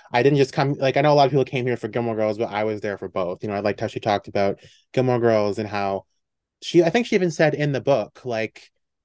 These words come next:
how, why she's closer with Mae Whitman versus why she's not as close with Alexis Bledel. And I, <laughs>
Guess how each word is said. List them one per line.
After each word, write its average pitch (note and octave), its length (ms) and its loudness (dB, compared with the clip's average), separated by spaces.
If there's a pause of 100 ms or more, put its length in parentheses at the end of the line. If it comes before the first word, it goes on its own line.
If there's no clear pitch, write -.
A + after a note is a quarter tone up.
(320)
how, A2 600 0
why A#2+ 320 0
she's B2+ 200 -8
closer C3 400 -4
with A#2+ 160 -4
Mae A#2 180 -6
Whitman A2+ 400 -6
versus B2 320 -2
why A#2+ 220 2
she's A#2 200 -6
not A2 160 -2
as A2 100 -4
close A2 380 -4
with A2+ 180 -4
Alexis A2 340 -2
Bledel. G2 520 0 (680)
And A2+ 140 -2
I, A2+ 180 -4 (300)
<laughs> F#3 140 2